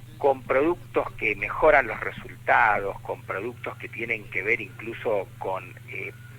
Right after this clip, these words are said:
bajo, baja incidencia de efectos adversos, mucho mejor. Ustedes saben que hay un producto que se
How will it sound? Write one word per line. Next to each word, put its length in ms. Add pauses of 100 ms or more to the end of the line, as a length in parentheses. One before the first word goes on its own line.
(100)
bajo, 720 (400)
baja 200
incidencia 800
de 80
efectos 420
adversos, 520 (280)
mucho 360
mejor. 480 (800)
Ustedes 280
saben 280 (100)
que 220 (400)
hay 100
un 140
producto 760 (460)
que 100
se 160